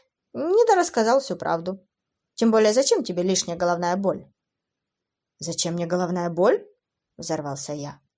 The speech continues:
«Ты соображаешь, что несешь, дурная твоя голова? Меня чуть не сожрали, потом вырубили прикладом.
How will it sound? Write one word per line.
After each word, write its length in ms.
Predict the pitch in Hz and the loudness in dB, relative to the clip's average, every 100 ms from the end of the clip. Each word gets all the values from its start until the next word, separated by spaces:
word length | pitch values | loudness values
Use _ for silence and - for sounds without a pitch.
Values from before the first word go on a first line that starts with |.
| _ _ | _ _
«Ты 120 | - 240 | 0 2
соображаешь, 540 | 269 285 302 349 370 | 4 4 4 4 2
что 180 | - 359 | 2 0
несешь, 320 | 359 349 240 | 2 2 2
дурная 320 | 214 254 269 | 2 2 2
твоя 180 | - 185 | 2 0
голова? 440 | 185 208 214 139 _ _ _ - | 2 2 0 -4 _ _ _ 0
Меня 240 | 247 311 | 2 4
чуть 180 | 320 320 | 2 2
не 120 | 330 | 2
сожрали, 500 | 330 302 233 247 226 | 4 2 2 2 2
потом 320 | 170 214 294 | 0 2 2
вырубили 380 | 277 311 285 294 | 4 4 4 2
прикладом. 640 | - 277 - 214 214 170 | 2 -2 0 0 0 -4